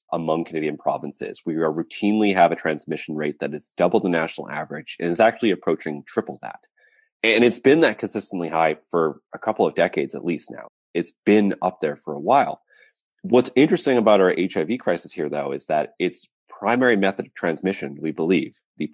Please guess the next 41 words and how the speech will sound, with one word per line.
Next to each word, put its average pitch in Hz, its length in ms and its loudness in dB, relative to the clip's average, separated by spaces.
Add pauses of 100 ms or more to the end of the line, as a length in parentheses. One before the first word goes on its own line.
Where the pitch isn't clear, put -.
primary 107 360 4
risk 95 260 2
factor 71 440 -8 (560)
is 95 220 4
injection 78 440 -4
drug 76 260 -2
use. - 340 -14
It's - 180 -6
not 82 300 0
sex, - 500 -2 (280)
which 87 180 0
is 90 80 2
the 92 80 0
case 82 300 0
in 78 120 -2
most 76 240 -2
other 76 160 0
jurisdictions 76 880 -4 (220)
in 90 80 4
the 82 80 2
developed 78 300 2
world, 92 340 4
really. - 320 -8 (480)
And 123 140 4
I 117 40 4
think 170 200 2
what 165 120 -4
this 107 160 4
really 90 260 4
reflects 80 580 2
when 76 100 -4
you 71 60 -4
talk - 300 -2
to - 60 -6
people 73 640 -6
who 80 80 -6
are 73 100 -2
working 113 300 0
with 92 120 -2
these 87 140 -8
communities 73 600 -4